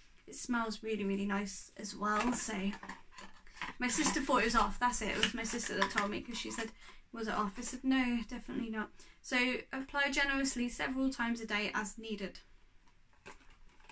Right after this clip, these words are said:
It helps dry skin, helps promote healthy skin, seals in moisture, and protects the skin from drying effects of wind and air conditioning. Aids in the relief of irritation, redness after waxing and shaving,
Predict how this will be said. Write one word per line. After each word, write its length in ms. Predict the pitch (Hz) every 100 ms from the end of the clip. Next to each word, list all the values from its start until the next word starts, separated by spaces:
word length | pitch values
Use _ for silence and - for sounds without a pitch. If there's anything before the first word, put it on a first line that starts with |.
| - - - - - - - - - - - - -
It 280 | 247 - - - -
helps 340 | 277 269 - -
dry 200 | 233 233
skin, 460 | 226 - 262 285
helps 300 | 285 254 -
promote 400 | - 254 233 214
healthy 320 | 247 294 294 320
skin, 360 | - 311 302
seals 300 | 302 349 339
in 100 | 311
moisture, 420 | 262 240 254 -
and 240 | 240 - 233
protects 380 | 220 233 - -
the 100 | -
skin 240 | 226 233
from 160 | 226 220
drying 260 | 214 202
effects 400 | 202 - 208 -
of 180 | 226 220
wind 240 | 220 214 208
and 140 | 196 -
air 260 | - - - - - - - - -
conditioning. 680 | - 233 196 - 254 - - - - - -
Aids 300 | 277 285 269
in 80 | 262
the 80 | 240
relief 340 | 240 247 247
of 120 | 220 226
irritation, 640 | 220 214 247 254 254 247
redness 420 | 220 226 247 -
after 320 | 339 214 -
waxing 380 | 220 233 - 233 226
and 100 | 226
shaving, 380 | 233 294 302